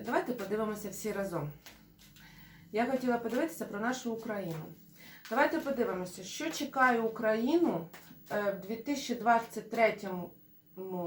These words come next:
році в лютому. А потім подивимося березень. Давайте? Давайте.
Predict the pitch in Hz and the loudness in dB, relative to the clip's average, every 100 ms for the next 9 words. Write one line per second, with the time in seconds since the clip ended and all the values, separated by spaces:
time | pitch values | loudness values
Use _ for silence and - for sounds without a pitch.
0 | 170 262 359 - - 160 - - - - | 4 6 6 2 -10 -10 -12 -18 -20 -20
1 | - - - _ _ - - - 175 233 | -20 -20 -20 _ _ -20 -20 -12 4 8
2 | 302 277 160 139 135 - - - - - | 8 8 2 -6 -10 -16 -20 -20 -20 -20
3 | - _ _ - - - _ - - 320 | -20 _ _ -20 -20 -20 _ -16 2 4
4 | 254 403 403 277 269 277 254 233 214 165 | 6 4 4 4 4 4 4 2 0 2
5 | 156 139 139 - - - - - - _ | 4 4 0 -6 -14 -16 -20 -20 -20 _
6 | - - - - 220 320 - - - - | -20 -20 -20 -2 4 6 4 -4 -12 -18
7 | - - - - - - 277 254 165 - | -20 -20 -20 -20 -16 4 8 8 6 0